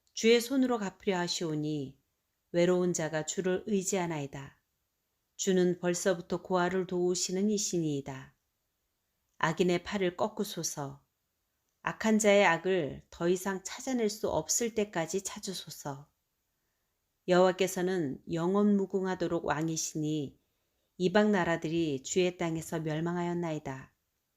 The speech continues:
여호와여, 주는 겸손한 자의 소원을 들으셨사오니 그들의 마음을 준비하시며 귀를 기울여 들으시고 고아와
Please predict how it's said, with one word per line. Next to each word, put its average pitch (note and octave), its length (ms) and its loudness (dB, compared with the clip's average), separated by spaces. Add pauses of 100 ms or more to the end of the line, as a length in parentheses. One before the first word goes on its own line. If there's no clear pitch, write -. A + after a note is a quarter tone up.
(560)
여호와여, D3+ 720 -2 (580)
주는 F3+ 380 0
겸손한 F3+ 540 -2
자의 E3+ 260 0
소원을 E3+ 460 -4
들으셨사오니 D3+ 1120 -6 (380)
그들의 G#3 320 4
마음을 E3+ 420 0
준비하시며 F#3 1040 -4 (520)
귀를 F3 360 4
기울여 F3 400 2
들으시고 D#3+ 800 -4 (540)
고아와 F3 680 0